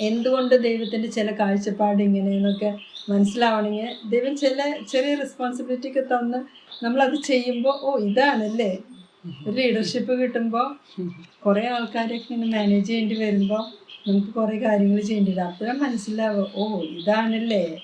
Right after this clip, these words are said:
എൻ്റെ ലീഡർ പറഞ്ഞുകൊണ്ടിരുന്നിരുന്നത്, എനിക്കന്ന് മനസ്സിലായില്ല." ഉം. അപ്പൊ കൂടുതൽ കൂടുതൽ ദൈവത്തെ മനസ്സിലാക്കാൻ പറ്റും. ആ, എ-, എന്നെ സ്നേഹിക്കുന്ന പോലെ തന്നെ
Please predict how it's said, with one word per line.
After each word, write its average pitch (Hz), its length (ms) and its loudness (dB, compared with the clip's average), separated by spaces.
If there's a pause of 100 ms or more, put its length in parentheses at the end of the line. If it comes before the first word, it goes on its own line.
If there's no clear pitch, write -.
(120)
എൻ്റെ 180 300 -4
ലീഡർ 208 460 0
പറഞ്ഞുകൊണ്ടിരുന്നിരുന്നത്, 190 1080 0
എനിക്കന്ന് 202 480 0
മനസ്സിലായില്ല." 196 840 0 (260)
ഉം. 202 220 -6 (760)
അപ്പൊ 196 140 0
കൂടുതൽ 208 540 0
കൂടുതൽ 254 680 2 (420)
ദൈവത്തെ 202 720 2 (300)
മനസ്സിലാക്കാൻ 226 920 -2
പറ്റും. 220 440 -4 (440)
ആ, 175 140 -6
എ-, 175 520 -8 (120)
എന്നെ 185 420 2
സ്നേഹിക്കുന്ന 294 560 2
പോലെ 269 460 0
തന്നെ 254 420 -4